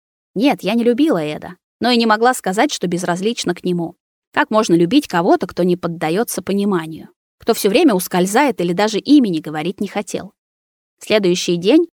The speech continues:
потратила на подготовку к парам. Стопки учебников, горы конспектов. Пора браться за учёбу. Конец семестра неминуемо приближался, а задолженностей осталось много. Поэтому я штудировала записи и книги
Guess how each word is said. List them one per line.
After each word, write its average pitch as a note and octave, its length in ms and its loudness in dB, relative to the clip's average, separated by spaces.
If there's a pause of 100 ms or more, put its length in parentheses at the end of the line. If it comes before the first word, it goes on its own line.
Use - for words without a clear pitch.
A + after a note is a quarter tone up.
(120)
потратила G#3 540 -2
на F3 100 -2
подготовку D#3+ 600 -8
к - 80 -20
парам. E3 360 -4 (400)
Стопки - 300 -2
учебников, G3 580 0
горы A3 220 2
конспектов. G3 640 -4 (300)
Пора F4 200 2
браться G3+ 360 -4
за G3 120 -4
учёбу. E3+ 500 -4 (220)
Конец A3+ 340 0
семестра F#3 500 -2
неминуемо E3+ 540 -2
приближался, A#3 720 -2 (140)
а C#4 100 0
задолженностей A3+ 800 -2
осталось D3 500 -8
много. D#3 400 -6 (340)
Поэтому A#3+ 320 2
я F#3+ 120 2
штудировала F3+ 580 0
записи F3+ 460 -2
и C#3+ 60 -6
книги C#4 440 0